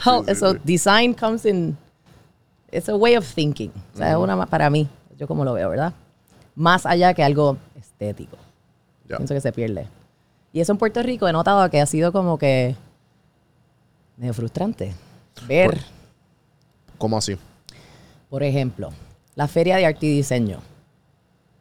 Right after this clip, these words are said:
Speaker 2: Son los mismos cinco personas. Y yo estoy segura que hay muchísimo talento por ahí, pero como que nos limitamos a, pues, el pana del pana.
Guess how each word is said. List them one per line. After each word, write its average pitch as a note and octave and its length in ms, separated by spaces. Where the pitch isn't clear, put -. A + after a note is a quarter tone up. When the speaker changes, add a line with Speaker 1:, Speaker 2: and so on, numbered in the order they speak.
Speaker 2:
Son - 200
los F#3+ 100
mismos F#3 360
cinco F#3 320
personas. D#3+ 680
Y F3 100
yo F#3 120
estoy B3 200
segura B3 580
que F#3 100
hay F3 40
muchísimo F#3 800
talento C#3+ 340
por G3 140
ahí, G3 180
pero F3 200
como D3 200
que C#3 200
nos D3+ 180
limitamos E3+ 640
a, D#3 260
pues, C3+ 160
el F#3+ 100
pana G3+ 280
del A#3 100
pana. B3 540